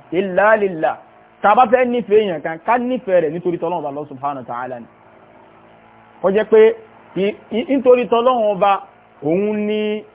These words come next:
i-, ìdí tá fi ń nífẹ̀ẹ́ nǹkan. Hadith wa fáwa,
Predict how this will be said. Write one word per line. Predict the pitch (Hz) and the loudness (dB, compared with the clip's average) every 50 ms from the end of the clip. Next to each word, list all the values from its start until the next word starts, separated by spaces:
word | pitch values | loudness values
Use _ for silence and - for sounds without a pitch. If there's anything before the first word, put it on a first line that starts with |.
| _ _ _ _ _ - | _ _ _ _ _ -14
i-, | - 185 190 190 - 190 - | -10 -10 -10 -8 -10 -8 -6
ìdí | 190 190 156 147 147 202 233 | -6 -6 -4 -2 0 0 2
tá | 254 277 208 151 | 2 2 0 0
fi | 135 180 | -2 -6
ń | 190 196 | -8 -6
nífẹ̀ẹ́ | 202 190 185 185 170 | -6 -4 -4 -4 -4
nǹkan. | 143 - 127 - _ _ _ _ _ _ _ _ _ _ _ _ _ _ _ _ _ _ _ _ _ _ _ _ _ _ _ 113 113 110 _ _ _ _ _ _ _ _ _ _ _ _ _ _ 427 427 427 427 _ _ _ _ _ _ - - - - - - - - | -6 -8 -14 -18 _ _ _ _ _ _ _ _ _ _ _ _ _ _ _ _ _ _ _ _ _ _ _ _ _ _ _ _ _ _ _ _ _ _ _ _ _ _ _ _ _ _ _ _ _ -20 -20 _ _ _ _ _ _ _ -20 -20 -20 -20 -20 -20 -10 -4
Hadith | 135 135 151 196 254 262 233 | -2 0 0 2 0 2 4
wa | 226 214 196 175 | 4 4 4 4
fáwa, | 208 226 220 214 202 196 196 196 190 185 | 4 4 4 6 6 6 6 4 4 0